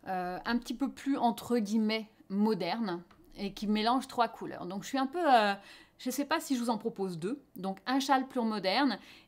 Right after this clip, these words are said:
et le châle où on va rester un petit peu dans cette tradition de la dentelle, eh bien, c'est un autre châle de Elizabeth Freeman, qui est perlé,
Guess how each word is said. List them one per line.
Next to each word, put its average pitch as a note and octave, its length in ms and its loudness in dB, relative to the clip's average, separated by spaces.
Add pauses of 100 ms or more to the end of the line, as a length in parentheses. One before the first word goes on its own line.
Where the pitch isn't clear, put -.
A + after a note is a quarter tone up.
et C#4 360 4
le B3+ 280 4
châle C#4 420 4
où A3+ 100 0
on A3+ 60 0
va G#3+ 160 6
rester A3 320 2
un A#3 80 0
petit A3+ 140 -4
peu B3 160 -2
dans G#3+ 120 2
cette G#3+ 200 -6
tradition B3 480 2
de A#3+ 40 2
la G3+ 120 4
dentelle, A3 440 2 (100)
eh C4 100 0
bien, C4+ 240 2
c'est E4 260 -2
un B3 160 4
autre C#4+ 260 0
châle A3 460 4
de G#3 160 -2
Elizabeth A#3+ 560 2
Freeman, F#3 560 -2 (380)
qui - 120 2
est G#4+ 160 2
perlé, G3+ 380 2